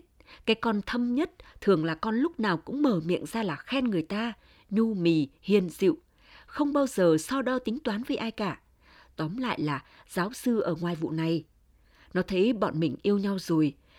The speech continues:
nếu bỏ cuộc thì thôi cho qua. Còn không, mình sẵn sàng nghênh chiến. Đang nghĩ vẩn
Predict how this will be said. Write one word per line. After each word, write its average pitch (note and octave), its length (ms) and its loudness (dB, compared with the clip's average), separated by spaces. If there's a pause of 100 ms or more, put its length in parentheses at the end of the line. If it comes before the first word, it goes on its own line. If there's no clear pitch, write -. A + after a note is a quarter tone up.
(120)
nếu A#3+ 160 4
bỏ G#3 240 -2
cuộc F#3 280 4 (280)
thì D3+ 420 2
thôi A3 300 0
cho A3+ 120 -6
qua. A3+ 340 -6 (480)
Còn C#3+ 180 -2
không, A3 340 -2 (360)
mình F3+ 200 2
sẵn C#4 240 -4
sàng F#3+ 300 -4
nghênh G3 200 -2
chiến. G#3 300 -2 (280)
Đang A#3 200 -2
nghĩ C4 120 -2
vẩn G3 160 0